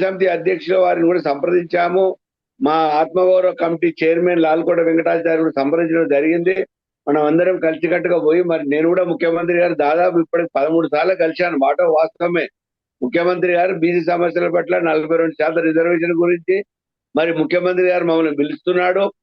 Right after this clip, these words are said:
రాహుల్ గాంధీ దాన్ని కూడా రెండు సార్లు పోయడం కలిసింది, నరేంద్ర మోడీ గారిని కూడా కలిశాము. ఇవన్నీ కలిసిన మాట వాస్తవమే, కానీ ముఖ్యమంత్రి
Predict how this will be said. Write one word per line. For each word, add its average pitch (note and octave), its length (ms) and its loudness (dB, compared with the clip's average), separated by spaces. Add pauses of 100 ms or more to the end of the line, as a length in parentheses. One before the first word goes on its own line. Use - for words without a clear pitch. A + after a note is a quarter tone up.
(360)
రాహుల్ F3 300 0
గాంధీ F3+ 200 -2
దాన్ని F3 220 0
కూడా F3+ 240 2
రెండు D#3+ 200 -2
సార్లు E3 200 0 (100)
పోయడం E3+ 320 0
కలిసింది, E3+ 420 -2 (540)
నరేంద్ర F#3+ 500 0
మోడీ F#3 240 2
గారిని E3+ 220 0
కూడా F3 200 2
కలిశాము. F3 440 0 (580)
ఇవన్నీ D#3+ 320 0
కలిసిన E3+ 280 -2 (100)
మాట F#3+ 120 0 (120)
వాస్తవమే, F3+ 540 2
కానీ G3+ 200 0 (460)
ముఖ్యమంత్రి F3 500 0